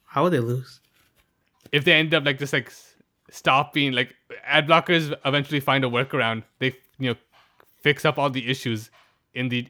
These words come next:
Speaker 2: in how they're getting detected. And then it's, and Google doesn't try to break their ad blocks anymore.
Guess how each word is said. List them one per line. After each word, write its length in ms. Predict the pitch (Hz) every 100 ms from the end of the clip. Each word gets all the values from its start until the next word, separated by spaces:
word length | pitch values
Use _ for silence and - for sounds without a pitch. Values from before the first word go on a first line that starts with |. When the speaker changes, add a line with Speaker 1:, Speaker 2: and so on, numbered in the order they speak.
| -
Speaker 2:
in 120 | 123
how 180 | 117 139
they're 100 | 127
getting 160 | 127 120
detected. 520 | - 127 - 101 - _ _ _ _ -
And 160 | 127 135
then 160 | 131
it's, 380 | 123 - - - _ _ _ _ _ _ 127
and 160 | 143
Google 180 | 147 156
doesn't 260 | 147 151 139
try 240 | 143 135
to 360 | 135 143 123 - _ _ _ _ _ _ _
break 300 | 147 135 135
their 160 | 127 127
ad 220 | 113 110
blocks 280 | 104 - 113
anymore. 320 | 98 95